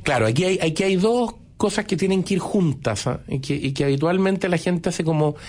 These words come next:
énfasis en una y dice, "No, si estamos todos de acuerdo en que el Banco Central sea autónomo, independiente". Sí, es que además tiene que ser técnico. No, no basta con que sea autónomo. Esto tienen que ser expertos, de verdad. Porque esto es muy complejo. El daño que se puede hacer desde el central,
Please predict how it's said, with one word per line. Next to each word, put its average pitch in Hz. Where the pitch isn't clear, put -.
énfasis 160
en 165
una 160
y 147
dice, 151
"No, 202
si 190
estamos 190
todos 220
de 226
acuerdo 226
en 165
que 175
el 165
Banco 190
Central 185
sea 185
autónomo, 185
independiente". 170
Sí, 160
es 160
que 175
además 190
tiene 226
que 214
ser 214
técnico. 123
No, 143
no 160
basta 208
con 226
que 214
sea 220
autónomo. 117
Esto 185
tienen 190
que 175
ser 190
expertos, 131
de 131
verdad. 131
Porque 143
esto 156
es 147
muy 208
complejo. 202
El 131
daño 170
que 127
se 135
puede 165
hacer 151
desde 127
el 117
central, 127